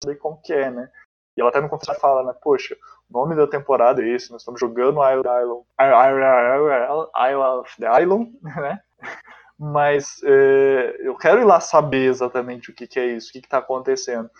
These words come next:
Então foi, foi bacana ver ela se surpreendendo, né? E você até coloca que eu retorno a pergunta pra você.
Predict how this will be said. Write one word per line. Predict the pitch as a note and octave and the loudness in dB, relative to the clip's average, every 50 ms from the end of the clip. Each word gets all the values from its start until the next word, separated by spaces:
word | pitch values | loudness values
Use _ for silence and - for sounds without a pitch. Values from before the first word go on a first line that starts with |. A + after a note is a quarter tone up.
| - - _ _ _ _ _ _ _ - | -20 -20 _ _ _ _ _ _ _ -8
Então | - - D3+ D#3 D#3 D#3 _ | -6 -6 -6 -6 -10 -10 _
foi, | - D3 D3 D3 C#3+ | 2 2 2 2 0
foi | D3 - D#3 | -2 -2 0
bacana | D#3 F3 F3 - - F3 F3+ F3+ F#3 F3+ | 0 0 0 0 0 0 2 2 0 -2
ver | E3 D3+ D3+ D3 D3 D3+ | -2 0 0 2 4 4
ela | D3+ C#3+ C#3 C#3+ | 4 4 2 0
se | C#3+ - C#3 | -4 -4 -14
surpreendendo, | - - C3+ C3 - C3 C3 B2+ B2+ A2+ A2+ A#2+ C3 C3+ C3 B2 | -10 -10 -10 -6 -4 -4 -4 -4 -4 -4 -4 -4 -4 -6 -8 -10
né? | B2 A#2+ A#2+ | -8 -6 -8
E | B2+ | -6
você | B2+ B2+ - - C3+ | -8 -8 -12 -12 -12
até | - C3 | -12 -10
coloca | - - D#3 D#3+ D#3+ D#3 - D#3 | -8 -2 0 0 0 0 -2 -10
que | - - D#3 | -6 0 0
eu | E3+ | 0
retorno | F3+ F#3+ G3 G3 - - E3+ D#3 F#3 F#3+ | 2 0 -2 -2 -2 0 2 2 4 2
a | F#3+ | 0
pergunta | F#3+ F3 D#3 E3 D#3+ - | -2 -2 -4 -4 -6 -8
pra | E3 D#3 D#3 | -8 -8 -8
você. | D#3 D#3+ D#3 - - C#3+ C#3+ | -8 -8 -12 -10 -10 -10 -10